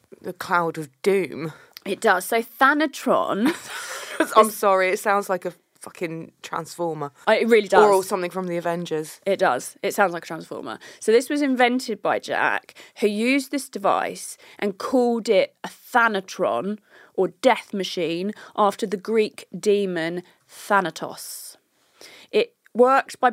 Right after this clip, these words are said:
Speaker 2: pushing a button.
Speaker 1: He named after a demon. That's not gonna be very inviting for people, is it?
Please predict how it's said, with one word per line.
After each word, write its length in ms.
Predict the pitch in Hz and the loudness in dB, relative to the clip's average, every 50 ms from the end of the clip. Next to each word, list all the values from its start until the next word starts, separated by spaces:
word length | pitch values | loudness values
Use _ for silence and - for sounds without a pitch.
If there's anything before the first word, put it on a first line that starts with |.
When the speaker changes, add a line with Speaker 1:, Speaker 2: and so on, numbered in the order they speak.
| - _ | 0 _
Speaker 2:
pushing 460 | - - 254 285 262 - 349 359 339 359 | -10 -4 -2 -2 -2 0 0 2 2 0
a 40 | |
button. 720 | 349 - - 247 233 - - - - 175 147 120 165 190 220 | 0 4 2 2 2 0 -8 -8 -4 -4 -2 -2 -2 -2 0
Speaker 1:
He 60 | 349 | 2
named 260 | 381 427 415 403 392 | 4 4 6 6 6
after 280 | 415 392 381 359 - 359 | 6 6 4 2 0 -6
a 40 | - | -4
demon. 400 | - - 370 381 370 320 233 220 | 0 2 2 4 4 4 2 2
That's 220 | 254 311 - - | 2 0 0 -2
not 140 | - - 285 | -6 -4 -2
gonna 180 | 311 277 262 | 0 0 0
be 140 | 220 240 214 | 0 -2 -2
very 260 | 196 214 196 190 190 | 0 2 2 2 2
inviting 560 | 185 180 165 - 165 156 151 151 - 160 151 147 | 0 -2 0 2 2 2 2 2 -2 -6 -8 -8
for 160 | - 151 143 | -8 -10 -8
people, 420 | - 156 143 151 - - 233 294 | -6 -4 -6 -6 -4 -2 0 2
is 140 | 403 466 - | 2 0 0
it? 340 | 539 494 403 247 156 - - | 0 2 4 4 2 2 -2